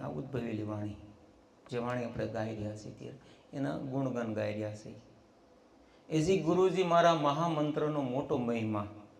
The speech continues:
ઈ મંત્ર કયો કે મોટો મહિમા એનો? એટલો બધો મોટો મહિમા, વખાણો બ્રહ્મના ભેદમાં કે વેદમાં. બ્રહ્મનો ભેદ હશે કાંઈક અને વેદમાં પણ છે.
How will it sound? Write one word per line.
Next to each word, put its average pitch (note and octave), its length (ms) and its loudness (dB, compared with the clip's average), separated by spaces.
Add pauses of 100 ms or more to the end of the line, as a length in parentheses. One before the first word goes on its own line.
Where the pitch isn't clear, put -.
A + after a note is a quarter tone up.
(180)
ઈ F3 160 0
મંત્ર G3 340 0
કયો A3 300 -2
કે D3 60 -4
મોટો C#3+ 340 0
મહિમા C3+ 560 -2
એનો? A2+ 160 -8 (4000)
એટલો A3 240 8
બધો G#3 260 8
મોટો F3+ 240 4
મહિમા, C3+ 520 2
વખાણો G#3+ 720 6
બ્રહ્મના A3 480 6
ભેદમાં C3 600 4 (400)
કે C#3+ 60 0
વેદમાં. C3+ 540 2 (1000)
બ્રહ્મનો E3 380 6
ભેદ D#3+ 300 4
હશે F3 280 0
કાંઈક E3 500 -2
અને B2+ 140 0
વેદમાં D3 560 2
પણ D#3+ 140 0
છે. D3+ 400 -8